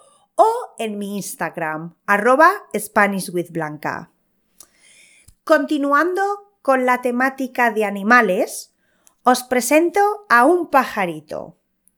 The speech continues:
El pajarito no tiene nombre, pero todo el mundo lo conoce porque es un pájaro muy cotilla y un poco chivato. Lo cuenta todo.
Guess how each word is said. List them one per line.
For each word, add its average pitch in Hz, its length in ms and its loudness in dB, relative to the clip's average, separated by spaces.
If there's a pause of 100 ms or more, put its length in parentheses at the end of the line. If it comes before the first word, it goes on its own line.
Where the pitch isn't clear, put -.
(260)
El 277 160 2
pajarito 277 520 2 (280)
no 233 220 0
tiene 208 320 0
nombre, 170 580 -8 (220)
pero 247 260 0
todo 330 240 4
el 330 140 4
mundo 294 400 2
lo 226 220 0
conoce 262 680 -2 (480)
porque 269 300 2
es 440 140 0
un 381 240 -4
pájaro 359 560 2
muy 294 380 2
cotilla 320 720 2 (100)
y 247 200 4
un 339 240 6
poco 285 420 2
chivato. 170 720 -2 (360)
Lo 220 260 2
cuenta 403 340 2 (140)
todo. 147 440 -2